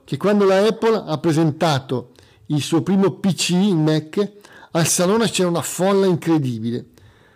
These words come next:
Non ci si poteva muovere, tanta era la gente. C'era un'aria di novità, di cambiamento, quasi un'euforia, no? A volte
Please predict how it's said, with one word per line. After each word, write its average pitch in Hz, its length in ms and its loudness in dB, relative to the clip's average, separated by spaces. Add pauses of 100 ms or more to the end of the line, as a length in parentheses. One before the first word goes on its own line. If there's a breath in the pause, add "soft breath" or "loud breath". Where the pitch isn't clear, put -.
(220 soft breath)
Non 208 320 2
ci 202 120 0
si 175 180 -2
poteva 180 420 2
muovere, 127 680 -2 (100)
tanta 185 440 0
era 151 200 2
la 147 140 0
gente. 110 580 -8 (680 soft breath)
C'era 185 340 2
un'aria 190 480 4
di 143 160 2
novità, 147 680 0
di 120 240 -6
cambiamento, 139 1000 0 (400 soft breath)
quasi 202 500 2 (280 loud breath)
un'euforia, 165 960 0
no? 131 280 -8 (600 soft breath)
A 170 80 -4
volte 240 500 0